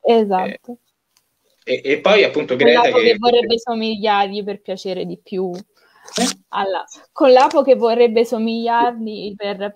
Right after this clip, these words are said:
Speaker 2: Sì.
Speaker 1: piacere di più alla madre, invece lo dici, eh, "Somigli troppo a tuo padre, non va bene". Quindi anche questo è un altro punto che fa capire
Speaker 2: Sì.
Speaker 1: tanto
Speaker 2: Sì, ecco,
Speaker 1: del
Speaker 2: questo penso
Speaker 1: rapporto.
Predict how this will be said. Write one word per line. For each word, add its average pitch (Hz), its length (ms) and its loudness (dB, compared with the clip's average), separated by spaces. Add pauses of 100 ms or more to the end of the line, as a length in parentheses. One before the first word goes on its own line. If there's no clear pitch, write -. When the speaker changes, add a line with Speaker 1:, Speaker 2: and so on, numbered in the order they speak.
Speaker 2:
Sì. - 20 0
Speaker 1:
piacere 208 340 0
di 220 160 -8
più 233 120 -4
alla 220 180 4
madre, 208 520 2
invece 190 1120 -4
lo 208 160 0
dici, 214 640 -4
eh, 190 280 0
"Somigli 233 520 0
troppo 226 360 2
a 214 80 0
tuo 220 160 -8
padre, 190 720 -4 (240)
non 190 260 -8
va 185 120 0
bene". 156 460 -8
Quindi 196 220 -2
anche 226 260 6
questo 233 280 4
è - 40 2
un 214 60 4
altro 220 240 2
punto 202 720 -4 (580)
che 214 120 -4
fa 196 200 -4
capire 185 380 -2
Speaker 2:
Sì. 180 60 2
Speaker 1:
tanto 180 880 -8 (1120)
Speaker 2:
Sì, 285 200 -2
ecco, 170 240 2
Speaker 1:
del 226 80 6
Speaker 2:
questo 220 220 6
penso 185 260 4
Speaker 1:
rapporto. - 80 -20